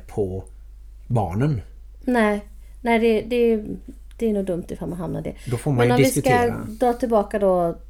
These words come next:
Speaker 2: gå tillbaka till hennes fråga, måste man älska sina bonusbarn? Och då tänker jag att man kan inte tvinga fram känslor. Men du, man måste nog ha en acceptans över att, eh,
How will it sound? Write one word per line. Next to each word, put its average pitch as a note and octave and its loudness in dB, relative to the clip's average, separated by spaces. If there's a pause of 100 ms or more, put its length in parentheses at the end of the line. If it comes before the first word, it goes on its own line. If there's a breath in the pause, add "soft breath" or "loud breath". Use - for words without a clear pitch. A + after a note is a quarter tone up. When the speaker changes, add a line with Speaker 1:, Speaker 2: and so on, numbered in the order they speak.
Speaker 2:
gå G#3+ -4
tillbaka F#3+ 0
till F#3 -6
hennes F3+ -4
fråga, D3+ -2
måste G3 -2
man F3+ -4
älska F#3 -4
sina F3 -4
bonusbarn? F#3+ -2 (640 loud breath)
Och G#3 -6
då G3+ 2
tänker F#3+ -2
jag F3 -2
att F#3 -6
man G#3 -6
kan C4+ -2
inte C#4 -4
tvinga F#3 -4
fram D#3+ -2
känslor. D#3+ -4 (600 soft breath)
Men G3 2
du, F#3+ 0
man G3 2
måste G3+ -2
nog G3+ 0
ha F#3+ 0
en F3 -4
acceptans A3+ -6
över E3+ -2
att, - -12
eh, E3 -4